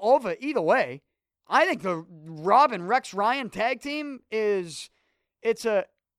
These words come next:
it's a perfect situation for W W E. No? I, it's kind of the only thing I think of when I see this. It almost looks fake. It almost looks like, <laughs> like a predetermined altercation, doesn't it?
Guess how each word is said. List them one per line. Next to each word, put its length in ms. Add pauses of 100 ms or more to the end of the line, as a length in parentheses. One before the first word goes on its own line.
(220)
it's 160
a 60
perfect 720
situation 560
for 80
W 340
W 300
E. 100
No? 340 (100)
I, 80
it's 260
kind 240
of 120 (240)
the 160
only 220
thing 160
I 120
think 240
of 100
when 100
I 60
see 240
this. 200
It 60
almost 340
looks 280
fake. 420 (1400)
It 100
almost 380
looks 560 (320)
like, 400 (640)
<laughs> 760
like 220
a 60
predetermined 920 (240)
altercation, 760
doesn't 260
it? 160